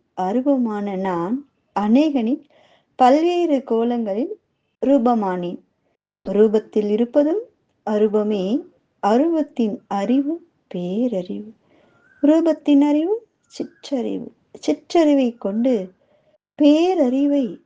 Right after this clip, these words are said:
அறிந்திட இயலாது. சிற்றறிவை ஒடுங்கினால்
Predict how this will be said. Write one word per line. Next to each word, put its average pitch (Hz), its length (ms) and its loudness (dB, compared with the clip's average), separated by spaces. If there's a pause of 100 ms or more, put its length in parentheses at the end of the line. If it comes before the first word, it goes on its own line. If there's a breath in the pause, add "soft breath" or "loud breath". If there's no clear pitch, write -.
(100)
அறிந்திட 226 420 -6
இயலாது. 185 680 -10 (720)
சிற்றறிவை 220 760 0
ஒடுங்கினால் 226 920 -2